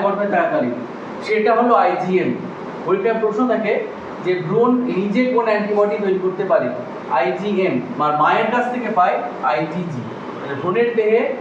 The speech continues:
প্রাপ্ত অ্যান্টিবডি হলো আইজিএম, নিজে উৎপন্ন করতে পারবে, তার দেহে নিজে তৈরি হবে, আকারে সব থেকে ভারী এবং আকারে সব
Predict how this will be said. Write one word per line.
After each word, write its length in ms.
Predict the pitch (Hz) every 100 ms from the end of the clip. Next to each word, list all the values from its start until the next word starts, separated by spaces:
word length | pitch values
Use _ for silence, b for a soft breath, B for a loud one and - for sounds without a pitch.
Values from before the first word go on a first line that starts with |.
| - -
প্রাপ্ত 300 | - - -
অ্যান্টিবডি 540 | 170 160 175 160 151 147
হলো 280 | 165 - - - -
আইজিএম, 640 | - 156 156 - 214 170 160 120 127
নিজে 220 | 165 180 226
উৎপন্ন 340 | 220 208 202 202
করতে 180 | 196 196
পারবে, 260 | 202 180 180
তার 180 | 180 185 -
দেহে 160 | 208
নিজে 180 | 202 240 240
তৈরি 140 | 180 156
হবে, 200 | 156 - - - - -
আকারে 360 | - 165 208 208
সব 180 | 208 196
থেকে 180 | 185 185
ভারী 300 | 180 151 180 - - - -
এবং 200 | 147 170 254 - - -
আকারে 300 | 151 160 190
সব 200 | 180 190